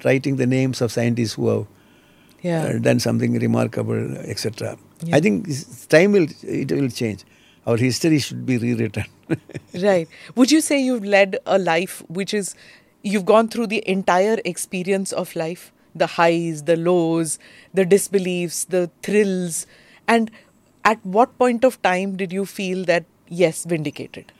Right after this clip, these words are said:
Speaker 2: Was it that Rashtrapati Bhavan
Speaker 1: <laughs>
Speaker 2: getting the Padma Bhushan?
Speaker 1: Well, no, actually I felt that I got vindicated,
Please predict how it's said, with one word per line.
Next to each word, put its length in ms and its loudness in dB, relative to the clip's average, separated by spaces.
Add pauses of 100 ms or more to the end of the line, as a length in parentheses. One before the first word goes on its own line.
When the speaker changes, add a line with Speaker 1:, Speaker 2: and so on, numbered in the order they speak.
Speaker 2:
Was 180 4
it 120 2
that 140 8
Rashtrapati 560 2
Bhavan 500 0
Speaker 1:
<laughs> 80 2
Speaker 2:
getting 220 0
the 80 -2
Padma 280 -2
Bhushan? 280 -12 (260)
Speaker 1:
Well, 380 4 (500)
no, 320 4
actually 400 6
I 200 8
felt 380 4
that 180 2
I 180 2
got 200 0
vindicated, 680 -2